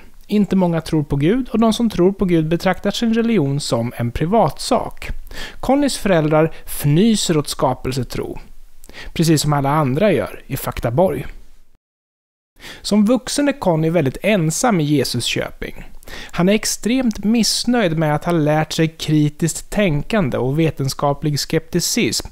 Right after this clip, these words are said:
och tycker att hans föräldrar borde ha gett honom en kristen uppfostran. Utrustad med sin skeptiska verktygslåda är Conny helt oförmögen att börja tro på Gud och känner sig därför rent av hjärntvättad.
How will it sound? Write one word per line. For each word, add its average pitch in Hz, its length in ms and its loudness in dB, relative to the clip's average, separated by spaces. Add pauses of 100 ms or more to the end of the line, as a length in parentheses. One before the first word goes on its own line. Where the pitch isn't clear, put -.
och - 340 -4
tycker 175 200 -2
att 175 120 -2
hans 175 180 0
föräldrar 156 360 2
borde 156 220 0
ha 160 60 2
gett 151 280 0
honom 156 220 2
en 165 100 0
kristen 233 600 0
uppfostran. - 800 -4 (640)
Utrustad 233 760 0
med 160 200 2
sin 160 160 0
skeptiska - 680 -2
verktygslåda 156 920 0
är - 120 -4
Conny 208 500 2
helt 233 680 0
oförmögen 175 800 2
att 151 220 0
börja 165 400 4
tro 135 240 0
på 170 160 -2
Gud 170 380 0 (180)
och 185 180 0
känner 170 300 2
sig 165 140 0
därför 147 380 2
rent 175 480 0
av 127 260 0
hjärntvättad. 180 1080 -2